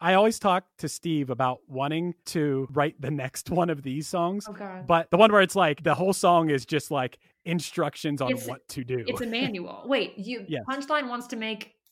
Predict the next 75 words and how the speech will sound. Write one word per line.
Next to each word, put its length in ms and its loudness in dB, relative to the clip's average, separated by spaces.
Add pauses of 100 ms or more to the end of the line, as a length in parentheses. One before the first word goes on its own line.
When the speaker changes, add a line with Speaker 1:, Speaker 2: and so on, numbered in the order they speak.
(300)
Speaker 2:
the, 280 -8 (540)
I'm 100 -10
sorry, 400 -4
do 60 -6
you 60 -6
Speaker 1:
I 100 0
Speaker 2:
wanna 100 -10
cover 340 -4
it 200 -4
or 80 -2
do 60 -4
you 60 -10
wanna 140 -6
make 180 -6
a 20 -6
new 220 -2
Speaker 1:
No, 80 -4
Speaker 2:
one? 300 -14 (180)
Speaker 1:
no, 180 4
no, 100 2
no, 120 2
no. 220 -6 (480)
I 60 8
don't 140 6
even 160 6
know 120 8
if 80 4
I'm 80 -6
talking 260 2
about 180 -2
Punchline. 560 -10
I 120 0
just 180 -2
talk 200 2
about 340 0 (360)
making 580 2
that 260 2
next 540 -8 (140)
song 500 -2
that 140 -2
is 160 -4
just, 260 -4
like, 440 -8
it 140 2
tells 240 4
you 60 2
exactly 400 2
what 140 0
to 60 -8
do 140 -2
in 280 -4
the 80 -6
song. 360 -10
It's 140 -8
basically 400 0
the 140 0
Hokey 280 -4
Pokey, 440 -6
except, 260 -8
Speaker 2:
Are 40 -2
you, 100 -8
Speaker 1:
like, 140 -8
Speaker 2:
can 80 -6
I 40 -4
Speaker 1:
with 80 -4
Speaker 2:
ask 220 -4
you 60 -10
this? 180 -4
Speaker 1:
something. 160 -6
Speaker 2:
Are 20 -6
you 120 -6
an 60 -8
Office 440 -10
fan, 440 -10
Chris? 440 -14